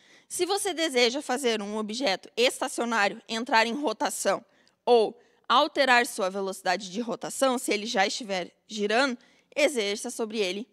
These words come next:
um torque. Um exemplo sobre isso, tá, pessoal, que vocês podem fazer em casa, que é muito legal, é, vocês abram a porta da casa de vocês, tá? E, ah, só com um dedo,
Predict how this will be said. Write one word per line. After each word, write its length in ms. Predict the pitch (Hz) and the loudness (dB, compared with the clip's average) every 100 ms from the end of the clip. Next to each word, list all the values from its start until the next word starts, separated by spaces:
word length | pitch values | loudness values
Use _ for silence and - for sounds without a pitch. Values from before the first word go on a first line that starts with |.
| - | -8
um 120 | 262 | -6
torque. 500 | 233 180 82 _ - _ _ _ _ _ _ _ _ | -2 -2 -2 _ -20 _ _ _ _ _ _ _ _
Um 100 | 269 | -4
exemplo 460 | 330 320 285 294 302 | -2 0 0 0 -4
sobre 300 | - 233 220 | -4 -4 -4
isso, 260 | 226 269 240 | -6 -6 -6
tá, 100 | 196 | -8
pessoal, 240 | 220 214 | -6 -6
que 40 | |
vocês 240 | - 233 - | -6 -10 -2
podem 320 | 208 226 262 | 0 0 -2
fazer 260 | 302 262 220 | -4 -4 -4
em 100 | 202 | -2
casa, 380 | 185 233 233 | 2 2 2
que 100 | 233 | -4
é 40 | 220 | -4
muito 280 | 226 240 240 | -4 -4 -6
legal, 380 | 180 208 226 - _ _ - | 0 0 0 -4 _ _ -2
é, 220 | 208 175 | 0 0
vocês 380 | 202 - 240 311 - | -2 -6 -6 -6 -2
abram 400 | 226 403 453 403 | 0 2 0 0
a 40 | |
porta 380 | - 220 - - _ _ _ - | 2 0 0 -12 _ _ _ -14
da 180 | 202 208 | -10 -6
casa 240 | 220 214 | -6 -8
de 120 | 202 | -12
vocês, 560 | - - 190 370 - - _ | -12 -10 -10 -10 -14 -20 _
tá? 200 | - - _ _ - - - - | -18 -18 _ _ -20 -20 -18 -4
E, 240 | 311 339 _ - - - | -4 -4 _ -20 -12 -2
ah, 200 | 262 277 | 0 0
só 160 | 480 539 | -2 0
com 260 | 539 466 | 0 0
um 40 | 285 | 0
dedo, 380 | 208 - - | 0 -2 -8